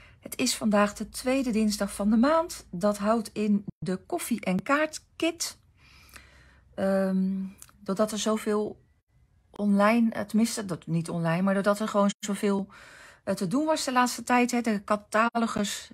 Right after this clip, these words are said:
de ene catalogus eruit, althans de ene, de jaarcatalogus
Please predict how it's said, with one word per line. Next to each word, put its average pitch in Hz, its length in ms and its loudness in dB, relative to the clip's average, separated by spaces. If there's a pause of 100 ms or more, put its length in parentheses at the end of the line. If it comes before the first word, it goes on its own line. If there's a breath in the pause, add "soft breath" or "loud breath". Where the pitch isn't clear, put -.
(100)
de 180 120 -2
ene 233 220 4
catalogus 208 680 0
eruit, 233 360 2
althans 190 320 0
de - 80 -4
ene, 180 300 0
de 196 160 2 (520 loud breath)
jaarcatalogus 190 1040 0